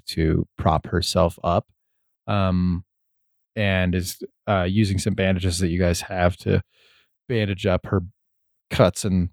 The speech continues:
scrapes she has kind of all over her body. It's starting to get, uh, to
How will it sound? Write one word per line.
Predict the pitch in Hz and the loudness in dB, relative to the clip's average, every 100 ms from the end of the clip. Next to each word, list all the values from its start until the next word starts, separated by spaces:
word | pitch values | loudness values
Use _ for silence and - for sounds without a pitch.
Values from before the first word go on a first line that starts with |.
| - | -6
scrapes | - 123 92 90 - - - | -4 2 2 0 -6 -12 -10
she | - | -2
has | 98 87 87 _ _ - | 0 0 -4 _ _ -4
kind | 110 95 | -2 0
of | |
all | 92 85 87 | 0 0 0
over | 85 82 85 | 0 -2 -2
her | 92 90 - _ | -2 -2 -4 _
body. | 104 90 95 95 _ _ _ | 0 2 0 -6 _ _ _
It's | - | -6
starting | - 113 110 107 101 | -4 0 0 0 -4
to | - 92 | -4 -4
get, | 87 82 - _ | 0 0 -2 _
uh, | 82 80 73 | -2 0 0
to | - | -4